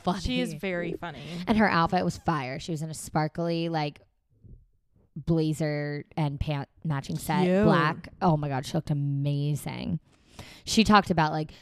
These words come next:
Speaker 1: fertility jokes, being high, like, just so funny.
Speaker 2: And just all over the place.
Speaker 1: Yes.
Speaker 2: Yeah,
Speaker 1: I loved
Speaker 2: that's
Speaker 1: it.
Speaker 2: awesome.
Speaker 1: About, it was called The Son I Never Had.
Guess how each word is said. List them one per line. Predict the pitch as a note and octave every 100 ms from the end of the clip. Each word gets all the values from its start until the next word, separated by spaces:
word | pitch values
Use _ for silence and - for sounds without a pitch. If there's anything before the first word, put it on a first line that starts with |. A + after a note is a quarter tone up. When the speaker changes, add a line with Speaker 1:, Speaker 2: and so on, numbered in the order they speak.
| - -
Speaker 1:
fertility | G3+ - D4 C4+ B3+ C4 A3
jokes, | A#3 A#3 A3 G#3+ G#3+ G3 - - - - - -
being | F#3+ E3+
high, | E3 G#3 A3+ G#3+ G#3+ G#3 G#3 A3+
like, | A3 F3
just | B3+ -
so | - A#3 F#3
funny. | - D#3+ C3 A#2+ D#3+ F#3+
Speaker 2:
And | G3+
just | F#3+ -
all | - C#3
over | -
the | -
place. | - - -
Speaker 1:
Yes. | G#3 C3+ G#2+ - - -
Speaker 2:
Yeah, | F#3+
Speaker 1:
I | F#3
loved | F3 F3 F3 G3+
Speaker 2:
that's | E3 E3+ E3
Speaker 1:
it. | -
Speaker 2:
awesome. | - G3+ - - - - - - -
Speaker 1:
About, | G#3+ G3 F#3+ -
it | - A#3+
was | A#3
called | A#3+ A#3 A3+
The | B3
Son | - F#3 F#3
I | F#3
Never | E3+ F3
Had. | E3 D3+ D#3 G3+